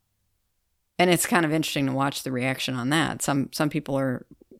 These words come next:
wonderfully grateful at that, and some, that's not really what they wanted. They just <laughs> wanted the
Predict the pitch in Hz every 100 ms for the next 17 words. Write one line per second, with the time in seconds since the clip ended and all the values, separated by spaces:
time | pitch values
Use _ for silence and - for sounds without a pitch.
0 | _ _ _ _ _ 160 165 170 151 139
1 | - 123 - 58 - - 139 131 151 151
2 | - 143 139 139 151 151 - 131 143 139
3 | 147 139 139 - 151 131 123 143 143 143
4 | 143 - 113 262 - -